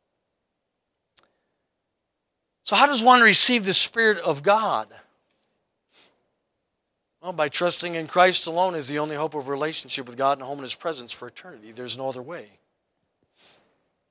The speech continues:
We're gonna look at some of those. I wasn't gonna tell you this, but I, but I'll tell you now. We're gonna, we're gonna look at another aspect of this tonight. And so we're gonna look at an illustration of somebody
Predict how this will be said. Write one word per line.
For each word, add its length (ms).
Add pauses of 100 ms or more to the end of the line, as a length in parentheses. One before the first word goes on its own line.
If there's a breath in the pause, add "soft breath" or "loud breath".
(320)
We're 100
gonna 100
look 140
at 100
some 200
of 60
those. 280 (920)
I 120
wasn't 260
gonna 140
tell 160
you 80
this, 180
but 140
I, 100 (180)
but 80
I'll 100
tell 180
you 80
now. 200 (460)
We're 100
gonna, 300
we're 120
gonna 120
look 240
at 120 (200)
another 400
aspect 540
of 100
this 220
tonight. 420 (1700)
And 100
so 380 (720)
we're 80
gonna 160
look 240
at 100
an 280
illustration 640
of 100
somebody 440